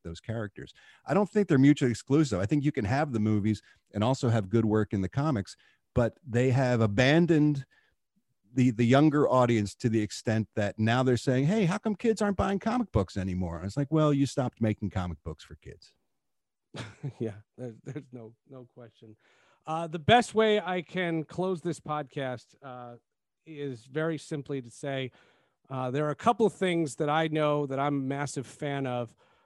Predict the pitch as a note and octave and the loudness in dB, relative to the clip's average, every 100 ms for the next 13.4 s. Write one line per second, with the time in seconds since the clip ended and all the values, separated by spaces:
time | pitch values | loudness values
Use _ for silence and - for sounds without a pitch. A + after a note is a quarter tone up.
0 | _ - B2 B2 A2+ C#3 C3+ C3+ _ _ | _ -10 -6 -6 -6 -6 -4 -6 _ _
1 | _ - D#3 D#3+ - C#3 C#3 C3+ B2+ C#3 | _ -4 0 0 -2 -4 -2 -4 -6 -6
2 | B2+ C3 B2 A#2 C3 B2 A#2+ - A2 - | -6 -4 -4 -4 -6 -6 -16 -12 -14 -14
3 | B2+ B2+ - C#3 C#3 C3+ B2+ B2 B2+ D3 | -18 -18 -12 -8 -6 -8 -6 -8 -6 -4
4 | D#3+ E3+ D3+ C#3 C3+ - C#3+ - _ _ | -4 -4 -4 -4 -6 -6 -10 -10 _ _
5 | _ B2+ B2+ - C3+ C3 A#2+ A2+ - B2 | _ -8 -8 -6 -6 -4 -6 -10 -8 -8
6 | G#2+ - _ _ A#2 A#2+ A2+ - B2+ B2 | -8 -20 _ _ -14 -14 -14 -10 -8 -8
7 | A#2+ - - D3+ - C#3+ E3+ G3 G#3+ - | -8 -6 2 2 2 -2 2 2 2 0
8 | G3+ F#3+ F#3+ F3+ D3 D#3 D3 - - D#3+ | -2 4 4 4 0 -2 -2 -6 -10 -6
9 | D#3+ C#3+ E3+ E3 D#3 - D#3 E3+ A3 B3 | -4 -4 -6 -6 -8 -6 -4 2 2 0
10 | - _ _ _ _ - - D#3+ E3+ E3 | -6 _ _ _ _ -20 -20 -16 -8 0
11 | C4 B3+ B3+ A#3+ G#3+ G#3+ G3+ F3+ F3+ D3+ | 0 2 4 4 2 -2 -4 -2 -4 -2
12 | D#3+ - E3 C3 C#3+ G#3 G3+ F#3+ F3 D#3+ | -6 -6 -8 -6 -6 -6 -6 -6 -6 -6
13 | D#3 C#3 C#3+ C3+ | -8 -8 -10 -10